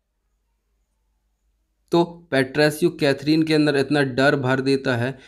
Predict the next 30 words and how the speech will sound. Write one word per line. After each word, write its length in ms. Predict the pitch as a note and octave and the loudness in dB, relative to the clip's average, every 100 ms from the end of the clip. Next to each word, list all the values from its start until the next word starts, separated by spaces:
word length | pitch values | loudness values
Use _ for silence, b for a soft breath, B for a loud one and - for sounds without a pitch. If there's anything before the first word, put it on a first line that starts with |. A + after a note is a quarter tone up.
| B - | B -8
कि 80 | |
वो 400 | C#3 C#3+ D#3 D#3 C3+ | -2 0 0 -2 -4
यहाँ 380 | C3 B2 D3+ D#3+ | 0 2 0 0
तक 120 | D#3 | 0
मान 280 | C#3 C3 C3+ | 2 2 2
जाती 320 | C3 B2+ C#3 | 2 0 -2
है 120 | C3 | -2
कि 160 | C3 C3 | -2 -6
सन 400 | - - C3+ D#3 D#3 - _ - | -6 -4 -2 -2 -6 -16 _ 0
मून 320 | C#3+ D3 C#3 | 4 6 4
है, 240 | G#2+ A2 A2 b - | 0 -6 -12 b -12
that 420 | B2 C#3 D3 - C#3+ | -2 0 0 -4 -6
it 100 | C3+ D3 | -2 -2
is 100 | - C3 | -4 -2
the 60 | C3 | 0
moon। 400 | B2 B2+ B2+ A2 A2 - _ _ _ _ _ _ _ _ _ _ _ B2+ | 2 2 2 0 -6 -16 _ _ _ _ _ _ _ _ _ _ _ -2
Next 220 | C3 - | -2 0
question, 340 | D#3 D3+ C3 C3 B B _ | -2 -2 -2 -4 B B _
what 280 | C#3 D3+ D3+ | 2 2 2
is 140 | D#3+ - | -4 -8
Christopher 640 | D#3+ D3+ - E3 D3+ E3+ | -6 -6 -4 -6 -2 -2
Sly's 480 | D#3 - C3+ C#3 - | -2 0 0 0 -4
profession? 680 | - C#3+ C3+ D3 - A2+ G#2+ - _ _ _ - | -8 -6 -2 -2 -2 -6 -8 -14 _ _ _ -2
Tinker, 380 | D3 C#3 C#3 C#3+ - _ _ _ - | 0 2 0 0 -4 _ _ _ -4
tailor, 340 | D3 C3 C3+ - _ _ _ _ | 0 0 0 -4 _ _ _ _
soldier, 540 | - D#3 D3+ C3 B2 B2+ - _ _ - | -10 -2 0 2 0 -2 -10 _ _ -18
spy। 480 | - - C3 A2+ A2+ - _ _ _ _ _ _ _ _ _ _ _ _ _ _ | -16 -2 -2 0 -4 -14 _ _ _ _ _ _ _ _ _ _ _ _ _ _
तो 80 | E3 | -2
क्रिस्टोफर 640 | D#3 D#3+ C3+ - D#3 D#3+ D3+ | 0 0 -2 0 -2 0 -2
स्लाई, 400 | - C#3+ B2+ | -2 0 0